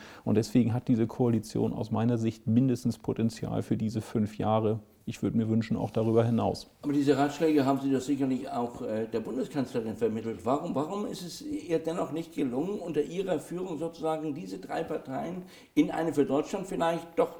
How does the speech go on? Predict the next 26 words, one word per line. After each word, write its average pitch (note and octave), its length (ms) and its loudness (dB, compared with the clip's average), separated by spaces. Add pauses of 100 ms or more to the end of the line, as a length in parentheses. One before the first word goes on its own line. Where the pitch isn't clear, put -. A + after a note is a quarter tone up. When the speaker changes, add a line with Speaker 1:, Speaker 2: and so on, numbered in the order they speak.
(120)
Speaker 2:
neue D#3 420 6 (340)
politische E3+ 380 4
Dimension A#2+ 520 4
hineinzuführen? G#2+ 680 -4 (1120)
Speaker 1:
Na, C#3+ 100 6
ich C#3 140 4
glaube, C3+ 180 4
es C3 100 -2
gab, - 400 0
gab B2 200 2
da - 60 6
unterschiedliche - 880 2
Gründe. G2+ 400 4
Das G#2 160 2
eine C3+ 300 4
ist, - 220 0
in B2 120 6
Berlin B2 420 4
sind B2+ 220 2
die G#2+ 180 4
Hürden C3+ 300 6
zwischen B2 300 0
den A2 120 2
Parteien A2+ 460 0
schon G#2 320 0
höher. B2 340 4